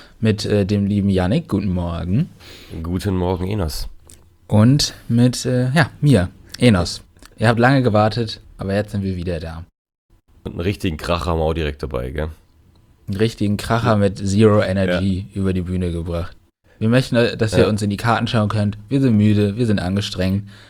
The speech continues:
Speaker 1: Ähm, aber wir wollten <laughs> jetzt uns mal wieder hinters Mikrofon schwingen und haben gedacht, ähm, welcher Anlass wäre besser als Dune,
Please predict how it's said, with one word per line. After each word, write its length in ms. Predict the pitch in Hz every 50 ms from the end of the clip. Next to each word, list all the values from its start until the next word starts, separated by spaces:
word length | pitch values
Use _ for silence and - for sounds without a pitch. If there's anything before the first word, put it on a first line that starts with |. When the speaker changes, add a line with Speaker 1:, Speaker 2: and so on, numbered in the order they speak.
| _ -
Speaker 1:
Ähm, 320 | - 101 101 101 98 98 95
aber 240 | 98 101 101 104 101
wir 120 | 104 98
wollten 380 | 98 107 107 107 120 113 104 123
<laughs> 640 | - - - 147 - - - - - - - -
jetzt 200 | - 110 - -
uns 160 | 120 104 -
mal 140 | 113 104 98
wieder 180 | 107 107 110 107
hinters 340 | 117 120 120 120 110 104
Mikrofon 480 | 107 117 110 - 113 101 104 104 101 98
schwingen 480 | 95 - - 104 104 104 104 107 104 - - - - - - -
und 60 | -
haben 160 | 104 98 101
gedacht, 500 | 98 95 87 98 95 95 - - - - _ _ _ _ - - _ -
ähm, 800 | - 104 98 98 95 95 95 95 95 - - - 92 95 95 90
welcher 340 | 101 107 113 110 113 123 -
Anlass 380 | - 107 113 113 113 110 - -
wäre 180 | 107 104 101
besser 460 | 92 104 107 104 104 123 110 107 - -
als 440 | 98 101 104 104 101 - - - - _ _ _ _ _ _ _ _ _ _ _ _ _ _ _
Dune, 460 | - - 98 104 107 101 92 80 -